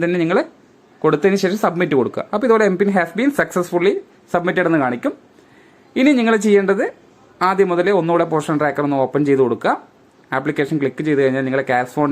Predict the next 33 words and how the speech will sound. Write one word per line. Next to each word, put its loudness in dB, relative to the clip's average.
നമ്പർ -2
അവിടെ 0
രേഖപ്പെടുത്തുന്നു. -2
ക്യാഷ് 0
ഫോൺ 2
നമ്പർ 0
നിങ്ങൾ 2
രേഖപ്പെടുത്തിയതിന് 0
ശേഷം -2
തൊട്ട് -2
താഴെ 0
നിങ്ങൾ 2
പുതുതായിട്ട് 0
രൂപീകരിച്ച 0
എം 0
പിൻ 0
ഉണ്ടാവും, -2
പുതുതായിട്ട് -2
ഇപ്പോൾ -2
സെറ്റ് 2
ചെയ്തത്. -2
ആ 2
എം -4
പിൻ 2
പാസ്വേഡ് 0
എന്നുള്ള 0
കാണുന്ന 0
കോളത്ത് 0
ക്ലിക്ക് -2
ചെയ്ത് 0
സൈൻ 0
ഇൻ -2
കൊടുക്കുക. -6